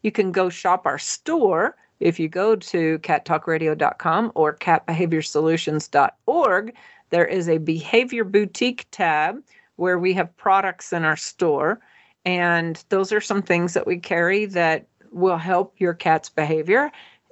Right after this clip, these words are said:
hopefully bring more glimmers and reduce the triggers in your cat's life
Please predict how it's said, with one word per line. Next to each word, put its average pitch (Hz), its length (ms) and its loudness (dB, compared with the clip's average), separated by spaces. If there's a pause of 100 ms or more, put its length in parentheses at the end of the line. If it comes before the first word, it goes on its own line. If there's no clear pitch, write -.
hopefully 170 720 0
bring 175 380 -2
more 170 200 2
glimmers 180 840 -2 (400)
and 175 260 0
reduce 180 640 0 (380)
the 175 240 2
triggers 208 880 -2
in 185 180 2
your 170 140 0
cat's - 420 -2
life 180 300 2